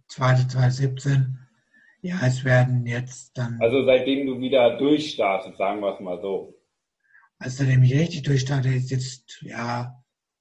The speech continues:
Speaker 1: ungefähr, ja, eineinhalb Jahre her.
Speaker 2: Ja.
Speaker 1: Wo ich dann halt angefangen habe, mich, mich mit Persönlichkeitsentwicklung zu beschäftigen, gemerkt habe,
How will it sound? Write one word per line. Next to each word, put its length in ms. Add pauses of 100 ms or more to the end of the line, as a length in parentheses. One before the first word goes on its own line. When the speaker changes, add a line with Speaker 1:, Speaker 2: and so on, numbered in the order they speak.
(720)
Speaker 1:
ungefähr, 720 (480)
ja, 300
eineinhalb 520
Jahre 380
her. 440 (180)
Speaker 2:
Ja. 240 (640)
Speaker 1:
Wo 140
ich 140
dann 120
halt 180
angefangen 380
habe, 220 (760)
mich, 240
mich 260
mit 160
Persönlichkeitsentwicklung 800
zu 80
beschäftigen, 420
gemerkt 300
habe, 220